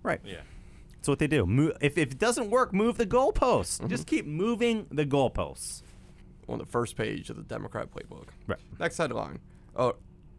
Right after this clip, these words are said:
Speaker 3: Al Gore dresses up like Swedish teen girl so people will listen to him again.
Speaker 1: Fake news, but you know what? He does do S N L. He's pretty good on it.
Speaker 3: How
Speaker 1: So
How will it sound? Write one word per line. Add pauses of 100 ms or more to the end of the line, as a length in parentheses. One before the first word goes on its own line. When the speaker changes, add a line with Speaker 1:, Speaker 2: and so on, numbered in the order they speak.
(280)
Speaker 3:
Al
Gore
dresses
up
like
Swedish
teen
girl
so
people
will
listen
to
him
again. (1160)
Speaker 1:
Fake
news,
but
you
know
what?
He
does
do
S
N
L.
He's
pretty
good
on
it. (320)
Speaker 3:
How
Speaker 1:
So